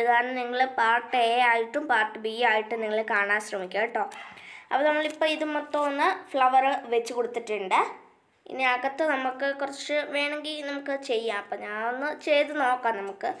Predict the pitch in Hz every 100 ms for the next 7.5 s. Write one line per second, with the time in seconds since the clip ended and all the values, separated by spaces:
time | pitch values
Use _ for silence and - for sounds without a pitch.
0 | - - - - 254 269 262 262 262 -
1 | 320 - 294 262 262 262 262 277 330 -
2 | 240 233 233 226 226 240 226 233 233 226
3 | 226 214 - 233 170 - - - - _
4 | - 233 208 220 277 277 240 240 240 254
5 | 294 254 247 196 160 - - - _ -
6 | - - _ _ - - - - 247 311
7 | 302 320 359 359 311